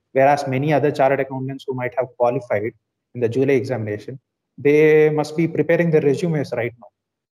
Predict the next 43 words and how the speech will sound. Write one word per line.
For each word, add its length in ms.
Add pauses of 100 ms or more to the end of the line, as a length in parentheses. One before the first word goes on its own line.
So 420
you 360
already 220
have 280
a, 340
an 80
offer 260
letter. 280 (300)
So 100
that's 220
great 300
to 60
hear. 240 (280)
There 100
are 120 (100)
many 160
job 180
opportunities 800
when 200
it 60 (100)
comes 200
to 80
either, 260 (360)
uh, 100
fund 300
accounting, 520
if 120
we 80
consider, 520 (300)
or 160
if 120
we 100
consider 680
in 420
various 600 (300)
investment 420
funds 220
also, 400
whether 260
be 280
it 180 (480)
mutual 280
funds 540